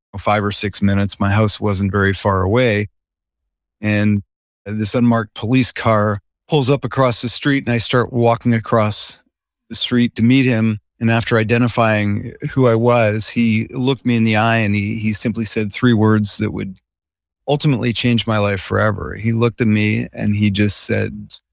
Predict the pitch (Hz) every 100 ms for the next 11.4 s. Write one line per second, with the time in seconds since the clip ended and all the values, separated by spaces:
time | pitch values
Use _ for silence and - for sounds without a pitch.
0 | _ - 117 113 - 123 117 - _ _
1 | - 107 92 107 104 - - _ _ _
2 | _ _ _ _ _ _ _ _ _ _
3 | _ _ _ _ - - 113 110 104 _
4 | 107 107 - 127 113 104 110 113 - _
5 | _ _ _ - 110 110 107 - - 131
6 | 123 104 92 92 113 120 - - _ _
7 | 131 - 117 110 107 107 - 117 - -
8 | 104 104 104 123 113 107 104 95 98 104
9 | 90 - - - - _ _ _ _ _
10 | _ _ _ _ _ _ - - 120 107
11 | 107 104 104